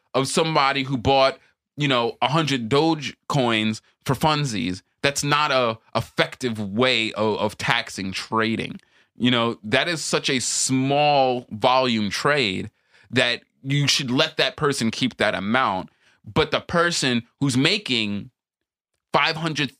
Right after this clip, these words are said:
thousand trades a second, now tax them, absolutely. Because even taxing them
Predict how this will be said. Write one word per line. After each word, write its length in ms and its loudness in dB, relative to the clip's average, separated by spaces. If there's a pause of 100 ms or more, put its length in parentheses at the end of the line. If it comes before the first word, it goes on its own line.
thousand 760 0
trades 680 0
a 80 2
second, 840 -2 (1300)
now 200 4
tax 360 0
them, 600 0 (240)
absolutely. 960 0 (220)
Because 240 0
even 280 0
taxing 420 0
them 340 -2